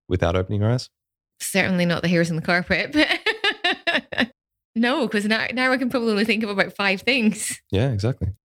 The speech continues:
Speaker 1: So open your eyes
Speaker 2: Yeah.
Speaker 1: and look around you. Look how many details there are.
Speaker 2: Like, loads, but all I could think about was the pictures, the coffee, the things that you'd mentioned. I was like, "Yeah," and then everything else was like,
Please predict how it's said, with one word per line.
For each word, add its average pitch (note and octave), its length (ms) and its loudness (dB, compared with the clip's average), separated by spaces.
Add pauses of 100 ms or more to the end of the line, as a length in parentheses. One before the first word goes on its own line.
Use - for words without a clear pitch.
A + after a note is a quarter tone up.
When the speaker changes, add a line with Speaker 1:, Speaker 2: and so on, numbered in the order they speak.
(440)
Speaker 1:
So G2 200 0
open G#2 180 0
your F2+ 100 2
eyes B2 280 -2
Speaker 2:
Yeah. F#3 100 -2 (300)
Speaker 1:
and F#2 180 2
look F#2 120 -2
around F2 280 0
you. C3+ 240 0 (100)
Look G2 120 0
how A#2 60 2
many G#2+ 140 4
details F2 500 -2
there D#2+ 200 2
are. - 200 -2 (220)
Speaker 2:
Like, A3+ 200 2
loads, G#3+ 460 0
but - 120 -12
all B3 180 -2
I B3 100 2
could A#3+ 160 -6
think A#3+ 200 2
about G3 160 0
was F3 140 -4
the E3 80 -8
pictures, F3 680 -2
the F3 100 -8
coffee, - 340 2
the G3+ 140 -4
things A3+ 260 0
that A3 100 -6
you'd F#3 200 -2
mentioned. G3 420 0
I D#3 60 -4
was F3+ 180 2
like, F3+ 140 -2
"Yeah," A3 160 0
and G3 100 0
then G#3 100 0
everything G#3 400 0
else A3 200 2
was F#3 100 -6
like, D#3 80 0